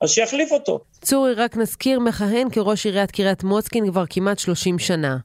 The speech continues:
Speaker 2: אגב, ראש העיר שכיהן הכי הרבה זמן הוא אברהם קרניצי, שבילה בתפקיד ארבעים ושלוש שנה כראש עיריית רמת גן,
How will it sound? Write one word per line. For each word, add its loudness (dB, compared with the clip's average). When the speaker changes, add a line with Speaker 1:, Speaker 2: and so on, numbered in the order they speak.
Speaker 2:
אגב, 2
ראש 0
העיר 2
שכיהן 0
הכי 0
הרבה 0
זמן 0
הוא 2
אברהם 2
קרניצי, -2
שבילה 0
בתפקיד -2
ארבעים 0
ושלוש 0
שנה 0
כראש -2
עיריית -4
רמת -2
גן, 0